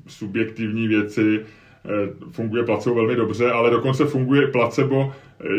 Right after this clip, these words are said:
jenom když si ho koupíš, že ho ani nemusíš jako, že, <laughs> ani, ani ho jíst, ale jenom, že ho máš, že, že, že zdi-, koupíš si ten lék, až tu chvíli, už tu chvíli se, a, a víš, že to je placebo, a stejně se ti už tu chvíli zlepší teda zdravotní stav.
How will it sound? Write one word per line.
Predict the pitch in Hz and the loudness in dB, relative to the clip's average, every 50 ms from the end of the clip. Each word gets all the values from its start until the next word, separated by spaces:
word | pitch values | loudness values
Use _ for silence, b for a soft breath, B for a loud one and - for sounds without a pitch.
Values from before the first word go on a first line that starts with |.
| 113 | 2
jenom | 113 123 135 135 | 2 4 4 4
když | 127 127 | 2 4
si | - 156 | 6 6
ho | 156 151 | 6 6
koupíš, | 151 151 156 151 - - 107 90 | 6 6 4 4 4 0 -2 0
že | 82 107 113 104 | 0 0 0 2
ho | 113 123 120 | 0 0 0
ani | 120 123 127 | -2 -2 -2
nemusíš | 123 127 135 135 135 - 135 131 - | -2 0 0 0 2 2 0 2 2
jako, | 135 - - 135 123 - - - b b b b | 0 0 2 2 0 0 -2 -10 b b b b
že, | - - 110 - - - b b b b b - - | -6 -6 -6 -6 -8 -14 b b b b b -14 -14
<laughs> | - - - - - - - - - - - | -12 -12 -14 -14 -14 -16 -14 -12 -10 -8 -6
ani, | 117 120 135 135 | -4 -2 0 0
ani | 131 131 131 135 143 | 0 2 2 4 6
ho | 139 160 151 | 8 8 8
jíst, | 131 127 127 127 147 175 170 - - | 8 8 8 6 4 2 0 -4 -2
ale | 101 110 120 120 | 0 2 4 4
jenom, | 123 143 143 135 143 | 4 4 6 6 8
že | 143 | 8
ho | 143 160 151 | 8 6 6
máš, | 139 123 127 127 139 156 - - 127 | 4 2 2 2 2 2 0 -2 -2
že, | 120 131 - 127 | 0 0 2 2
že, | 127 127 131 131 B B B B | 2 2 0 0 B B B B
že | - 127 | -2 -2
zdi-, | 113 104 120 135 135 135 | 0 0 0 0 0 0
koupíš | - - 127 127 143 156 139 | 2 2 2 4 4 4 2
si | 160 | 4
ten | 160 165 151 135 | 2 2 4 4
lék, | 127 131 143 143 | 4 4 4 4
až | 143 - | 2 0
tu | - - 131 | 0 -2 -4
chvíli, | - 143 139 147 156 | 0 2 4 4 4
už | 147 143 - | 2 0 -2
tu | - - 156 | 0 0 0
chvíli | - - 147 143 151 139 | 4 4 6 6 6 4
se, | - 151 143 143 B B B B B | 4 2 2 0 B B B B B
a, | 131 127 123 - | -2 0 0 2
a | 120 127 | 2 4
víš, | 131 170 175 147 | 6 6 8 8
že | 151 180 | 8 8
to | 180 190 180 | 10 10 8
je | 170 | 8
placebo, | - 151 139 135 - 160 160 147 151 151 160 170 170 B B B B | 8 6 4 4 6 4 4 6 6 4 4 2 0 B B B B
a | - - | -8 -2
stejně | - 139 143 156 156 | 2 4 4 4 4
se | - 156 | 4 4
ti | 147 160 | 4 4
už | 151 139 - | 4 2 2
tu | - 151 | 0 0
chvíli | 139 151 143 143 135 | 4 4 6 6 6
zlepší | 127 120 120 - 147 135 | 4 2 0 0 -2 0
teda | 127 123 120 | 0 0 0
zdravotní | 113 120 123 123 123 127 120 | 2 2 2 2 2 0 -4
stav. | - - 113 104 104 104 - | -6 -4 -4 -4 -4 -4 -8